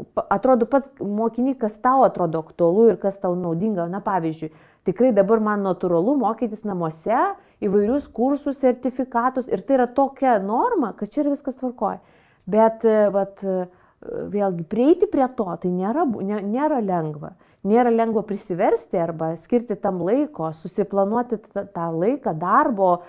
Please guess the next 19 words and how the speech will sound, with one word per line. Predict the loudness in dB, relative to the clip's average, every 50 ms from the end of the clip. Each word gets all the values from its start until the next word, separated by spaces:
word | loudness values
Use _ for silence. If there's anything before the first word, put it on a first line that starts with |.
| -20 -12 -6
dieną | -2 2 4 6 8 8 6 6 4 -2
kažkaip, | -2 -4 -4 -4 -6 -4 -4 -4 -6 -10
ane, | -12 -10 -8 -6 -6 -4 -2 -2 -4 -4 -4
vakare | -8 -6 -4 -4 -2 0 0 0 0 0 0 -2 -2 -4 -2 -2
rasti | -2 -2 -4 -6 -6 -4
laiko. | -4 -2 -4 -4 -4 -8 -10 -10 -12 _ _ _ _ -4 -2
Galų | 0 0 0 0
gale, | -2 -2 0 0
jeigu | -2 -2 -4 -6
žmogus | -6 -6 -4 -4 -2 -2 -2
dar | -4 -2
turi | -2 -4 -4 -4
šeimą, | -2 -2 -2 0 0 -2 -2 -4 -8 -10 _ _ _ -6 -4
reikia | -4 -2 -2 0 -2 -2
ir | -2 -4
vakarienę | -8 -10 -8 -6 -4 -4 -2 0 0 0 -2 -4 -4 -4
padaryti. | -4 -4 -2 -4 -4 -4 -4 -4
Ir | -4
tokie | -2 0 2 2 2